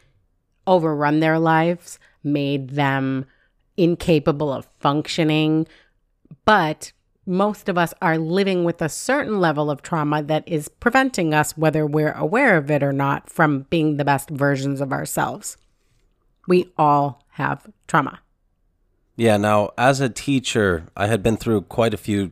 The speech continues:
Speaker 2: trauma-informed trainings. And the idea behind that is that you should be treating every single person that walks through that door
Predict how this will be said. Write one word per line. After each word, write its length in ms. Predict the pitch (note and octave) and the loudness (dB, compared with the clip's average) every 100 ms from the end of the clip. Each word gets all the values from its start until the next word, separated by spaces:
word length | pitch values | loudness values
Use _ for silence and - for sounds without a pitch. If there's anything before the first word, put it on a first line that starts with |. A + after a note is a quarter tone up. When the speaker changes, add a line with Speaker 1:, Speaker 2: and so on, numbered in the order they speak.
| - | -10
Speaker 2:
trauma-informed 1160 | - G#2+ G#2 G2+ F#2+ F#2+ F2 G2+ G2 F#2+ D#2+ | -2 0 2 2 0 -4 -6 -2 -2 -2 -6
trainings. 720 | - G2+ F#2+ F#2 E2+ D#2+ - - _ _ - - _ _ | -6 -2 -2 -2 -4 -8 -12 -18 _ _ -20 -20 _ _
And 200 | A2 G#2 | -2 -2
the 120 | G#2 | 0
idea 360 | A#2 B2 A2+ A#2 | 0 2 2 0
behind 480 | G2+ F#2+ G#2+ G#2+ G2+ | 0 0 0 0 2
that 320 | G#2 G2+ - | 2 2 -2
is 320 | F#2+ F#2 E2+ | -4 -4 -4
that 480 | - F#2 F2+ - - - _ _ _ _ _ _ _ _ _ _ _ _ _ | -2 0 0 -2 -12 -20 _ _ _ _ _ _ _ _ _ _ _ _ _
you 220 | - A#2 B2 | -2 2 4
should 240 | C#3+ B2 | 4 2
be 160 | A#2 G#2+ | 0 -2
treating 600 | - C3 A#2+ A2 G2+ G2 - | -2 0 2 2 0 -2 -2
every 240 | A#2 B2+ | 2 2
single 280 | C3 A2+ A2 | 2 0 0
person 380 | A2+ G#2 - G2 | 0 0 0 -4
that 140 | D2 | -2
walks 320 | F#2 G2 - | 0 0 -2
through 260 | - F#2+ G2 | -6 -2 0
that 300 | F#2 G2 F2+ | 0 -2 -4
door 420 | F#2+ F#2 F2+ | -4 -2 -4